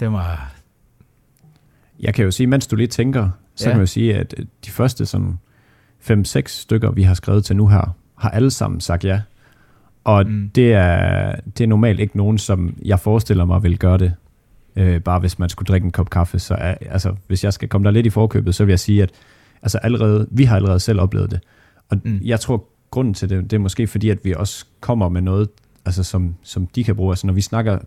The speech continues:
Speaker 2: øh, eller skriver ud til dig her, jamen, så kan du også godt se, at vi kommer også til at tale ud til nogen, som... Øh, hvad skal man sige, som du, du vil have gavn af, at de hørte det her.
Speaker 1: Mm. Jo, jeg kan også, øh, nævne min egen, øh, min egen første podcast, som jeg så har, har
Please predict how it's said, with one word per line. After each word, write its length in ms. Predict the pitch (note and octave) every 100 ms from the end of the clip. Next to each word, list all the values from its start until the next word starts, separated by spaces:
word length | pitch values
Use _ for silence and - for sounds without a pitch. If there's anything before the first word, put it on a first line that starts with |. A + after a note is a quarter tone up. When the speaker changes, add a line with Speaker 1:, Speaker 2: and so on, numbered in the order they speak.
| - _
Speaker 2:
øh, 280 | - F2 D#2+ -
eller 140 | F2+ E2+
skriver 260 | - A2+
ud 80 | G2
til 140 | F#2+
dig 140 | D#2+ G2+
her, 160 | G2+ - -
jamen, 160 | F#2+
så 140 | - -
kan 140 | G#2+
du 140 | G#2+
også 140 | F#2 -
godt 120 | G#2
se, 220 | - G#2
at 120 | E2 - - _ _ _ _
vi 180 | - G#2+
kommer 220 | A#2 G#2
også 140 | F#2 -
til 80 | F#2+
at 60 |
tale 240 | - G2+ F#2+
ud 80 |
til 140 | G2 F#2
nogen, 260 | F2+ G2+
som... 260 | F#2+ F#2 F#2
Øh, 340 | F#2+ G2+ G2+ G2+ - _ _ _ _ _ _ _ _ -
hvad 100 | G2
skal 120 | -
man 80 | F#2+
sige, 220 | - F#2+
som 220 | F2 F#2+
du, 160 | F#2 G2+ -
du 80 | B2+
vil 100 | A2
have 100 | F#2+
gavn 240 | G2+ G2
af, 60 | E2+
at 140 | F2
de 100 | G#2+ F#2
hørte 200 | G2 -
det 80 | G2
her. 160 | G2 F2+
Speaker 1:
Mm. 60 | F2 - _ _ _ _ _ _ - _ _ _ _
Jo, 180 | A#2+ B2
jeg 180 | A2 G#2
kan 80 | A2+
også, 260 | B2 -
øh, 80 | G#2+
nævne 240 | G#2+ A#2+ A#2+
min 100 | F#2
egen, 340 | G2 A2 G#2+
øh, 360 | F2+ D#2 D2+ D#2+
min 100 | F2+
egen 200 | G#2 G2+
første 460 | A2+ - G2 D2+ - _
podcast, 440 | A2+ - F#2+ F2
som 140 | - F2
jeg 100 | E2
så 160 | G2
har, 340 | F2+ F#2+ D#2+ D2+
har 360 | F2 E2+ E2+